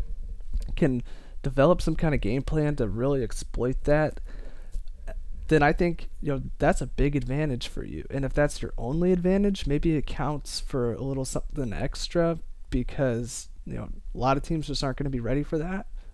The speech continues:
It's gonna be hard to prepare for that. So I, I, I would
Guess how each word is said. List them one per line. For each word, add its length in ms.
It's 140
gonna 140
be 80
hard 220
to 60
prepare 300
for 120
that. 300
So 460
I, 220
I, 180
I 280
would 240